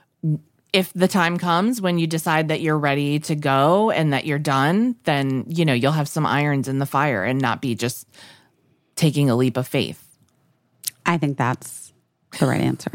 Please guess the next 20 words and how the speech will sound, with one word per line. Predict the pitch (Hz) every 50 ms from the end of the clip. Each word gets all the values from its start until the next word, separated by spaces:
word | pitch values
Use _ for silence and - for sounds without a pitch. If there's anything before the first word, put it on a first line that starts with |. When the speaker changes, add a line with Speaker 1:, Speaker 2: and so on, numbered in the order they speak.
| - - _ _ -
Speaker 2:
<laughs> | - - - 571 - - - - - - - 440 - - - - - - - _ - - - _ _ - 277 - - - 349 381 381 370 370 381 381 381 381 370 359 -
Speaker 1:
Busy, | 208 277 339 339 370 381 359
it's | 302 262 -
interesting | 277 240 320 330 403 370 - 381 359 311
whenever | 262 247 233 214 214 214
you | 214 202 185 214 240
get | 226 240 202 180 -
questions | 180 170 - - 180 165 160 -
like | 170 156 156 -
this | 165 165 160 -
because, | - 180 170 - 202 202 185 190 -
like, | 196 185 180 180 -
you | 175 170 180 226 269 294
have | 294 294 277 240
mostly | 220 214 202 196 196 - - - 202 190 185 185 180 165
worked | - - 165 170 190 208 208 - - 220
on | 190 185 185 165
things | - 180 160 160 160 160 151 147
that | 165 160 - -
are | - 160 170 180 180 180 175 170 160 - -